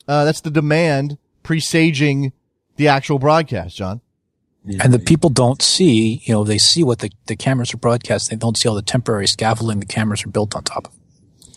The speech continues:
Speaker 1: Yeah, look, uh, and James is on Twitter saying, "Hey, they could market it, they could try marketing it at, at all." And again, that's what Trevor has been identifying here as part of the problem, John, is that I think a lot of people, before we even get to the idea of whether or not T V could have a, uh,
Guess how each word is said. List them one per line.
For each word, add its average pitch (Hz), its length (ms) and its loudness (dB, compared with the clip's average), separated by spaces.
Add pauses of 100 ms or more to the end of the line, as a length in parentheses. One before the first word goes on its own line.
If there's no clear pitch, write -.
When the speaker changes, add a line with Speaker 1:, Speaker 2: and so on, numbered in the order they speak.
(200)
Speaker 1:
Yeah, 233 120 -2 (120)
look, 196 200 4
uh, 196 40 4
and 202 280 2
James 208 300 2
is 165 80 -6
on 170 160 4
Twitter 139 280 0
saying, 143 280 0
"Hey, 156 100 2
they 156 140 2
could 156 160 2
market 156 360 2
it, 147 160 -2 (140)
they 143 80 -2
could 139 160 -6
try 165 160 2
marketing 143 380 0
it 123 200 0
at, 139 180 2
at 156 140 6
all." 127 320 4
And 147 120 0
again, 160 260 4
that's 160 220 2
what 170 120 0
Trevor 151 320 2
has 139 160 0
been 123 140 0
identifying 120 640 0
here 120 160 0
as 113 100 -6
part 113 180 -2
of 101 60 -4
the 104 60 -6
problem, 131 460 0
John, 120 280 -2
is 107 140 -8 (420)
that 170 240 0
I 196 80 4
think 208 160 -2
a 185 60 2
lot 185 240 4
of 190 80 -4
people, 151 260 -4
before 202 320 2
we 240 120 0
even 180 140 0
get 170 140 2
to - 80 -18
the 156 100 2
idea 143 320 2
of 127 160 -2
whether 143 200 2
or 147 40 2
not 147 200 0 (300)
T 175 180 2
V 165 420 -2
could 165 160 0
have 156 240 2
a, 143 180 2
uh, 135 160 2